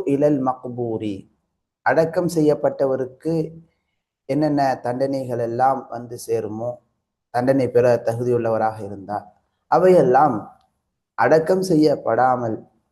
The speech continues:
மூழ்கி, கடலில் மூழ்கி இறந்தவர் அல்லது கருகி சாம்பலாக போய் அந்த சாம்பலும் காற்றிலே தூற்றப்பட்டு விட்டது,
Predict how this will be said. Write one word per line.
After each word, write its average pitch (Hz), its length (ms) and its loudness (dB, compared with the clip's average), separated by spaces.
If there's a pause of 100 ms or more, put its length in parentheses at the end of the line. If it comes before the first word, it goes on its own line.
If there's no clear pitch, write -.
(340)
மூழ்கி, 139 520 2 (100)
கடலில் 131 480 0
மூழ்கி 135 360 -4
இறந்தவர் 127 640 -4 (1080)
அல்லது 139 400 -2 (840)
கருகி 151 520 -2 (200)
சாம்பலாக 143 760 -2
போய் 143 300 -4
அந்த 131 200 -4
சாம்பலும் 151 580 -2 (120)
காற்றிலே 139 540 -4
தூற்றப்பட்டு 160 640 -6
விட்டது, 151 420 -2